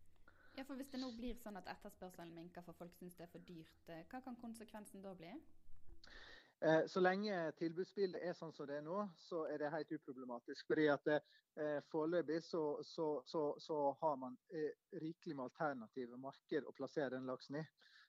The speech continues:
Speaker 2: Eh, den store trusselen på det her kommer først den dagen du kommer med, eh, vekt-, ny vekst på tilbudssiden.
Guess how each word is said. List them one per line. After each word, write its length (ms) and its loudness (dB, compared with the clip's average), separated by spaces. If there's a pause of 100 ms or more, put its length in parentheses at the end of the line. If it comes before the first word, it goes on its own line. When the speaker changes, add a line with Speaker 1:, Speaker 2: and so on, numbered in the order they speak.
Speaker 2:
Eh, 380 2 (340)
den 100 0
store 800 6
trusselen 560 -4
på 80 -4
det 100 0
her 220 4 (340)
kommer 200 2
først 320 0
den 160 -2
dagen 480 -2 (100)
du 400 0 (280)
kommer 280 -2
med, 220 -4 (360)
eh, 460 0 (160)
vekt-, 260 0
ny 200 -2 (100)
vekst 400 -4
på 100 -4
tilbudssiden. 720 2